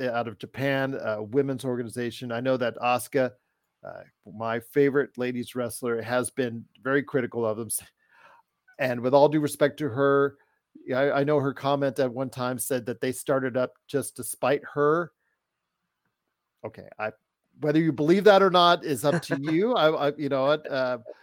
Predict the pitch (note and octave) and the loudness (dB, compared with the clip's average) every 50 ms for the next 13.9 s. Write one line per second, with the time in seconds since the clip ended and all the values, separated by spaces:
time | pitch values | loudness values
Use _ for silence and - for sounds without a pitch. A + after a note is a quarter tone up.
0 | _ - - - - B2+ B2+ - - F3+ E3+ D#3+ F#3+ E3+ D3+ F3 F3 E3+ D#3 D#3 | _ -20 -18 -8 -6 -6 -6 -4 -4 -2 4 4 4 6 8 6 6 6 6 2
1 | D#3+ D#3+ D#3 D#3 D#3 D#3 D3+ D3+ D3+ B2+ B2+ C3+ - D3+ D3+ D#3 D3+ - E3+ D#3 | 0 2 2 2 2 0 0 0 -2 -2 -6 -8 -4 -4 -4 -4 -4 -8 -8 -6
2 | D3 C#3+ B2 - - C#3 C3 C3 A#2 C3+ C3+ C3+ C3 B2+ C#3+ C#3 D3+ E3 F#3+ G3+ | -6 -6 -6 -8 -10 -8 -8 -8 -6 -6 -6 -6 -6 -6 -6 -4 -4 -4 -4 -4
3 | F3 B2+ A2+ A2 A2 A2+ - - A2+ A#2 A2 G2+ _ - A#2 A2+ A2 G#2 _ _ | -6 -6 -6 -8 -8 -12 -16 -14 -14 -14 -16 -18 _ -12 -10 -10 -10 -12 _ _
4 | _ _ - A#2+ A2+ - A#2+ A2+ A#2 - - - A#2 C3 A#2 A2+ A2+ A2 - - | _ _ -18 -16 -14 -12 -10 -10 -10 -12 -12 -10 -6 -6 -4 -4 -6 -8 -12 -10
5 | B2+ A#2+ A#2 A#2 _ _ _ _ F2+ G2+ - - - - A#2+ A#2+ A2+ A#2 G#2+ G#2 | -12 -12 -12 -14 _ _ _ _ -20 -20 -20 -16 -12 -12 -10 -10 -8 -8 -8 -6
6 | A2+ A#2+ A#2+ A#2+ A#2 A2 A2+ G#2+ - - - - - B2 A2+ B2 A#2+ - - G#2 | -6 -6 -4 -4 -6 -6 -6 -8 -12 -16 -18 -14 -10 -6 -6 -6 -6 -8 -10 -12
7 | - - - _ _ _ _ _ - A#2 A#2+ A#2 A#2 A2+ A2+ - - - - - | -16 -16 -16 _ _ _ _ _ -12 -10 -8 -6 -4 -6 -6 -6 -10 -18 -10 -6
8 | A2 A2+ A2 - - B2 A#2 - - - A2+ G#2+ G2+ - A2+ A2+ G#2+ - - - | -6 -6 -6 -8 -12 -14 -14 -14 -10 -10 -10 -10 -10 -14 -16 -16 -14 -14 -12 -12
9 | A2+ G2 - A2+ G2+ G#2+ G2+ G#2+ F#2 G#2+ A2 A2+ B2 B2+ B2 A2+ - A#2+ G#2+ G2+ | -12 -8 -8 -8 -8 -6 -8 -8 -8 -8 -8 -6 -6 -6 -8 -8 -8 -8 -8 -8
10 | G2+ G2 - - B2+ B2 B2 C3 D3 D3 _ _ _ _ _ _ _ _ _ _ | -8 -10 -10 -8 -6 -6 -4 -6 -6 -8 _ _ _ _ _ _ _ _ _ _
11 | - C#3+ B2+ A#2 F#3 F#3+ F#3+ E3+ C#3+ D#3+ D3+ D3 D3+ - C3 - - - D3 D3 | 2 2 4 6 6 6 6 6 6 6 6 6 4 0 -6 -4 2 6 6 6
12 | D3 C3+ C3 B2 A2 B2 C#3 C3+ B2+ C#3 E3 D#3 - - D3+ C3 C3+ B2+ - - | 6 6 2 -2 0 -2 -2 0 0 -2 -4 -4 -6 -12 -8 -6 -6 -6 -6 -2
13 | - C#3+ C#3+ D#3+ D3+ C3+ B2 A2 - - - A2+ A2+ A2+ A2+ A#2 A2 G#2 | 0 4 4 4 4 4 0 -2 -6 -8 -6 -4 -2 -2 -2 -4 -4 -6